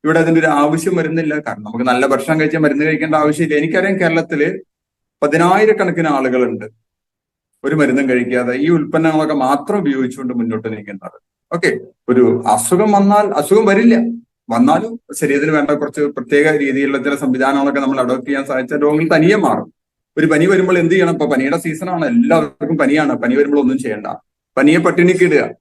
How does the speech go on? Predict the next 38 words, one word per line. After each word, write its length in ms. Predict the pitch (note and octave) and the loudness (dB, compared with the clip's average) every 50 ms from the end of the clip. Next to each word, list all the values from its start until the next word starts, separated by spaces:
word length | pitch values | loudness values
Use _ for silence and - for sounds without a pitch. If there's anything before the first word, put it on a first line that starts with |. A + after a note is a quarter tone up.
| _ _ _ _ _ _ _ - - | _ _ _ _ _ _ _ -2 2
പനിയെ 240 | C3+ D3 E3 G3+ G#3+ | 4 4 6 6 4
പട്ടിണിക്ക് 500 | G#3 G#3 F#3 - G3 G3+ G3+ F#3+ - D#3+ | 4 2 0 0 0 -2 -2 -4 -6 -8
ഇട്ടാൽ, 440 | D3+ D3+ D3+ C#3 - - - C#3 | -4 -2 0 0 0 -2 -4 -2
നമ്മൾ 180 | C3+ C#3 D3 D3+ | 2 2 2 4
പനി 180 | C#3+ C#3+ D3+ F3 | 4 2 2 2
വരുമ്പോൾ 280 | F#3+ F#3 F3+ F#3 F#3+ | 2 2 2 0 2
ഭക്ഷണം 320 | F#3 E3+ C3+ - G3+ G3+ F#3+ | 2 0 0 -2 -4 -2 -2
കഴിച്ചാൽ 220 | F3+ E3+ G3 F3+ | -2 -2 -2 -2
പനി 200 | - D#3+ C#3 D#3 | 0 0 0 0
നന്നാവും, 500 | F#3 F#3 E3 D3 C#3 C#3 C3+ C3 C3 - _ - | 0 0 0 0 0 0 0 -2 -4 -8 _ -8
നമ്മൾ, 400 | C3 A#2 A#2+ C3+ C#3+ D3 C#3+ C#3+ - C#3 | -4 -2 0 2 2 2 0 -2 -4 -4
ഏഹ്, 260 | C3 B2+ B2 B2 A#2 A#2 | -2 -2 -2 -2 -4 -8
ക്ഷീണിക്കും. 400 | A#2 A#2 C3 B2 B2 B2+ - - _ _ _ _ _ _ _ _ _ _ _ _ _ _ _ _ _ _ _ _ _ - | -8 -4 -4 -2 -2 -4 -6 -8 _ _ _ _ _ _ _ _ _ _ _ _ _ _ _ _ _ _ _ _ _ -2
പനി 100 | B2 C#3 | 2 2
വരുമ്പോൾ 300 | D3 D#3+ E3 E3 F3+ F#3 | 4 4 2 0 0 0
സമ്പൂർണ്ണ 440 | F3 F3+ D#3+ D3 D3 F3+ F#3 F#3 F#3+ | 0 0 -2 0 2 0 2 2 2
വിശ്രമം, 420 | F3+ E3 - - D#3 D#3 D3+ C3+ A#2+ | 0 0 -2 -2 -4 -4 -2 -2 -2
പുളിയുള്ള 320 | C#3 C3+ C#3 C#3+ D3 D#3 | -2 0 2 2 2 2
പഴങ്ങളുടെ 400 | D3 D3+ C#3+ C#3+ D3 D3 D#3 D3+ | 0 0 2 2 2 2 0 0
ജ്യൂസ് 340 | D3 C#3 C#3+ C#3+ C#3+ D3 F3 | -2 -2 -2 -2 -2 -2 -4
കൊടുക്കുക, 540 | E3+ E3 C#3+ C#3 A#2 A#2 C3 A#2 - - A#2 - _ _ _ _ - - | -4 -4 -4 -4 -4 -2 -4 -4 -4 -8 -12 -18 _ _ _ _ -8 -4
സമ്പൂർണ്ണ 520 | - C#3+ D3+ D#3 E3 F3 F3+ F3+ E3+ F3 | -2 0 0 0 2 4 4 4 4 4
വിശ്രമം. 380 | E3 D3 - - D3 D3 C#3+ C3+ | 2 2 0 0 0 0 0 0
നമ്മുടെ 200 | C3+ C#3+ D3 D3 | 0 0 2 4
ന്യൂട്രിചാർജ് 560 | C#3+ C#3 A#2+ D#3 D3+ - E3+ E3 D#3 E3 - - | 4 2 2 -2 -2 0 -2 0 0 -2 -4 -4
കിഡ്സ് 380 | D#3 - - - F#3 F3+ F3+ - - | -6 -6 -6 -6 -4 -4 -4 -4 -6
മിക്സ് 200 | C#3 B2+ - - | -8 -6 -2 0
ചെയ്യ-, 280 | E3+ D#3+ D3+ D3 D3 C#3+ | 2 4 4 6 4 4
ഇളം 320 | - F3+ - - E3+ E3 | 4 2 0 0 0 0
ചൂടുവെള്ളത്തിൽ 460 | E3 D#3 D#3 D#3 D#3 D#3 D3 D#3 D3+ | -2 -2 -2 -2 -2 -2 -2 -2 0
മിക്സ് 240 | D#3 D3+ C3 - - | 0 0 -2 -2 -4
ചെയ്തിട്ട് 260 | D#3+ D#3 D#3 D3 D3+ | -4 -4 -2 -2 0
രണ്ടോ 260 | D3 C#3+ C#3 C#3+ D#3 | 0 0 0 0 0
മൂന്നോ 280 | E3 D#3 D3 D3 D#3+ E3+ | 2 2 2 2 2 2
തവണ 220 | E3 D#3 D3+ D3+ | 2 2 2 2
കൊടുത്തോളൂ, 560 | D3 C#3 C#3 C3+ B2 C#3 D3 C3+ C3+ C3+ C#3 - - | 2 0 0 -2 -2 -2 -2 -2 -2 -6 -10 -8 -6
ഒരു 100 | B2+ C3+ | -6 -6
പ്രശ്നവുമില്ല. 840 | C3 C3+ C3+ - - C#3 C#3 C3 B2+ A#2 G#2+ G#2 A2+ A#2 - _ | -4 -6 -8 -4 -2 0 2 2 2 2 2 0 -2 -6 -14 _